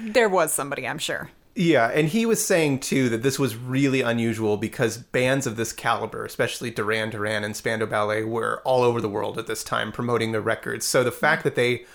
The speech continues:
Speaker 2: both just happened to be in town and he ran into him was kind of a sign, he took it,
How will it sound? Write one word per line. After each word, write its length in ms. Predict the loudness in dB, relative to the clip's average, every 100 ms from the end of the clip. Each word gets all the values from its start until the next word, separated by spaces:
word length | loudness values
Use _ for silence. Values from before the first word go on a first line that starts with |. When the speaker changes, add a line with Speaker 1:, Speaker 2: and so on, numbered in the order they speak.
| -20 0
Speaker 2:
both 300 | 2 2 0
just 160 | -8 -4
happened 300 | -4 -2 -4
to 60 |
be 160 | 0 -2
in 160 | -2
town 520 | -4 -2 0 0 -2 -10 _ _ _ -4
and 160 | -2 -2
he 80 |
ran 260 | 0 0 0
into 340 | -2 -2 -6 -6
him 120 | -6
was 120 | -6
kind 260 | -2 0 2
of 200 | 0 -4
a 80 | -6
sign, 500 | -2 0 0 -2 -4
he 120 | -8
took 260 | -8 -10 -8
it, 200 | -12